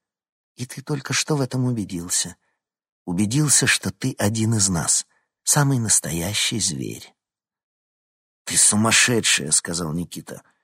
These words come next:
«Зачем ты носишь это с собой?» Он взглянул на ожог. Тот быстро затягивался.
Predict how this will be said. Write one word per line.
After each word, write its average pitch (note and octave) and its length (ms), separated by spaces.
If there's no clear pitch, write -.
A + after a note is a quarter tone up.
«Зачем A#2 460
ты A2+ 100
носишь A2+ 380
это - 120
с F2 60
собой?» F2+ 540
Он F#2 180
взглянул F#2 600
на F2+ 220
ожог. E2+ 460
Тот G#2+ 160
быстро F#2+ 420
затягивался. - 960